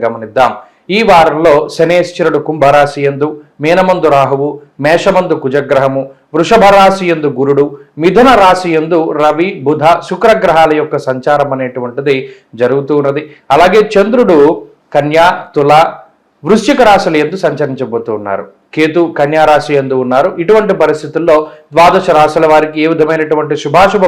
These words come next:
ఫలితాలు కలగబోతున్నాయో తెలుసుకుందాం. మీన రాశి వారికి ఈ వారం సాధారణమైనటువంటి గ్రహస్థితి గోచరిస్తూ ఉన్నది. ప్రత్యేకించి ఈ వారంలో చంద్రబలం చాలా తక్కువగా ఉండడం, కేవలం వారాంతంలో మాత్రమే చంద్రుడు అనుకూలిస్తూ ఉండడం,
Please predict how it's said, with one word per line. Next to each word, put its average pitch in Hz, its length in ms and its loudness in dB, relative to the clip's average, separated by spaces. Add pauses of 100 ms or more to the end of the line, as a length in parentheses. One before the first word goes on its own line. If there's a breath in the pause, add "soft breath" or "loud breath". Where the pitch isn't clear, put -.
ఫలితాలు 151 420 0
కలగబోతున్నాయో 147 640 -2
తెలుసుకుందాం. 170 480 -4 (400 loud breath)
మీన 214 180 0 (120)
రాశి 208 340 2
వారికి 170 320 0
ఈ 175 100 -4
వారం 160 220 4 (120)
సాధారణమైనటువంటి 170 1000 0 (100)
గ్రహస్థితి 151 500 -2
గోచరిస్తూ 135 460 -6 (100)
ఉన్నది. 104 180 -18 (120)
ప్రత్యేకించి 202 600 -2 (680 soft breath)
ఈ 160 120 0
వారంలో 190 380 4 (140)
చంద్రబలం 196 600 2
చాలా 165 140 0 (100)
తక్కువగా 190 440 2 (100)
ఉండడం, 180 260 -2 (180)
కేవలం 180 340 2 (100)
వారాంతంలో 202 720 4 (100)
మాత్రమే 180 340 0 (140)
చంద్రుడు 160 380 0
అనుకూలిస్తూ 165 520 -6 (100)
ఉండడం, 147 240 -2